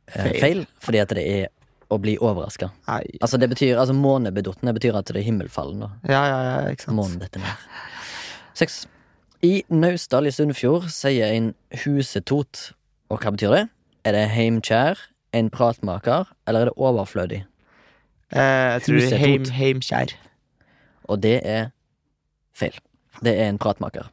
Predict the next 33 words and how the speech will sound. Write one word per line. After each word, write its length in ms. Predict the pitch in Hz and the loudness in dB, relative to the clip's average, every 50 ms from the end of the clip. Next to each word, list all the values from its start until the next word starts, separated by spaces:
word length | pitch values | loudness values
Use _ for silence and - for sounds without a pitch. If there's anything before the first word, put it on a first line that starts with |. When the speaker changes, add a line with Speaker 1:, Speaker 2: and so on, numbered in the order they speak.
| _ _ | _ _
Speaker 2:
Ai, 180 | - - - - | -14 -12 -10 -10
ai, 40 | - - - - - - | -12 -14 -18 -20 -8 0
ai. 60 | - 160 | 2 4
Speaker 1:
En 60 | 165 | 4
husetot. 460 | 196 208 160 156 131 147 165 - - - _ _ - | 4 4 4 4 4 2 2 0 -4 -14 _ _ -8
Speaker 2:
Nei. 140 | - - - - | -8 -8 -8 -8
Speaker 1:
Det 260 | - - 69 95 117 | -12 -6 0 2 2
var, 240 | 107 110 110 104 101 | 2 2 0 -2 -2
jeg 80 | 87 101 | -4 -4
vet 80 | 110 - | -6 -4
ikke 80 | - | -4
hva 60 | 107 98 | -4 -2
Sund-, 160 | - - - | 0 -2 -2
jeg 160 | - - - | -2 -2 -2
vet 80 | 117 113 | -2 -2
ikke 80 | - - | -2 -2
hvor 80 | 113 | 0
Sunnfjord 400 | - 135 123 - 123 131 151 170 | 0 0 0 2 2 2 2 4
Speaker 2:
<laughs> 40 | - | 4
Speaker 1:
eller 140 | - 120 120 | 4 4 6
Naustdal 360 | 123 123 113 - 117 117 - | 4 4 4 4 2 2 2
er. 160 | - 160 214 311 - - - - | 2 2 2 2 0 -4 -4 -2
Speaker 2:
Nei. 140 | - - 160 - - - _ - | 0 0 0 -2 -4 -20 _ -2
Speaker 1:
Prøvde 240 | - 160 135 - - | 2 2 2 2 2
meg. 140 | 95 95 95 - - - | 0 -2 -2 -6 -2 0
Speaker 2:
Ja. 100 | - 180 - _ _ - - | 0 0 0 _ _ -8 -2
Speaker 1:
<laughs> 260 | - 135 - - - - | -2 -2 -2 -2 -2 2
Det 100 | 156 175 | 4 4
er 20 | |
lov. 140 | 208 - - _ _ _ | 4 4 0 _ _ _
Speaker 2:
Ja. 140 | - 160 - - - _ _ _ _ _ _ _ _ _ _ _ - - - - - - - - - - - - _ _ - 123 - | 0 0 0 0 -6 _ _ _ _ _ _ _ _ _ _ _ -20 -20 -20 -20 -20 -20 -20 -20 -20 -20 -20 -20 _ _ -8 -4 2
Speaker 1:
Og 180 | - 147 131 123 | 2 2 2 2
siste. 240 | 120 139 - - 131 | 0 0 2 4 2